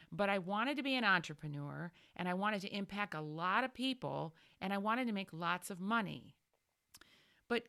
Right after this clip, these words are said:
can I have my cake and eat it too? And where do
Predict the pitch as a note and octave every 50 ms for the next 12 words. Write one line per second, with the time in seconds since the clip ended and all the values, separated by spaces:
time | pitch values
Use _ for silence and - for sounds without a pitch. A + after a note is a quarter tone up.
0 | _ - - - G#3 A3 A3+ A#3+ C4 C4+ C4 G#3+ G3+ A3 A3+ G#3+ F#3 G#3 G#3+ G#3+
1 | G3+ - - - G3+ G3+ G3 - G3+ G3 - - F#3 F#3+ F#3+ G3+ F#3+ - - G#3+
2 | A3 G#3 E3 - E2 F#2 - _ _ - - - - - G#3 G#3+ G#3+ G3 F#3 G#3
3 | A#3 B3+ C#4 C#4 G#3 G#3+ A3+ -